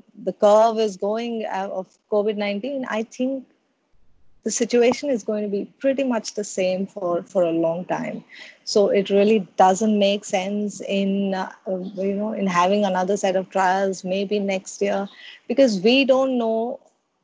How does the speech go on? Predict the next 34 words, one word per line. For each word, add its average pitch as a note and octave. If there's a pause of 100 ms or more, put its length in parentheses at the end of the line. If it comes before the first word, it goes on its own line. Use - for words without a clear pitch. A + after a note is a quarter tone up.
(580)
which A3+
shooter G3+
is G3
in F#3+
which F#3+
situation F3+
and, F3+
you E3
know, F#3+
how F3+
well F3+
they G3
are F#3
going F3+
to F3+
be E3+
able F3
to F3
train, G3+
how F3
well F3+
they F3+
are F#3
not F#3+
going F#3+
to F3+
be F#3
able F3+
to F#3
train, F#3+
we, B3
or F#3+
how F#3
they, F#3